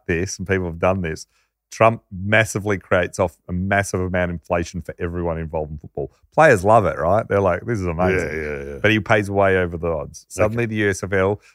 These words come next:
Speaker 1: David Dixon's gone. The Dixon plan expansion has been
Speaker 2: He's sort of
Speaker 1: cast
Speaker 2: writing on
Speaker 1: aside.
Speaker 2: the wall.
Speaker 1: Trump is spending like crazy, and the other owners are starting to go, "We better start spending."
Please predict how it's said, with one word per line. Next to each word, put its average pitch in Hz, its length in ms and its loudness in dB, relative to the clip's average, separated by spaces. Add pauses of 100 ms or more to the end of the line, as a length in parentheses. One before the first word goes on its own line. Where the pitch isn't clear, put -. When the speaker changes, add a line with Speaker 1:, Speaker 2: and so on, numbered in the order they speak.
(160)
Speaker 1:
David 113 360 2
Dixon's 107 440 -4
gone. 82 460 -2 (120)
The 82 60 -10
Dixon 98 380 -6
plan 90 460 -2
expansion 87 880 -4
has 87 120 -6
been 82 340 -4
Speaker 2:
He's 107 220 0
sort 104 220 0
of 117 60 8
Speaker 1:
cast 113 140 6
Speaker 2:
writing 98 220 4
on - 0 -
Speaker 1:
aside. 87 460 4
Speaker 2:
the 90 40 0
wall. 90 360 0 (480)
Speaker 1:
Trump 120 380 4
is 110 100 -2
spending 95 320 0
like 90 160 0
crazy, 85 460 -2
and 87 160 -4
the 87 80 -2
other 85 200 0
owners 82 280 -4
are 82 40 -6
starting 78 300 -2
to 78 60 -8
go, 78 160 -4
"We 82 100 -4
better 80 200 -2
start 69 280 -6
spending." 71 540 -14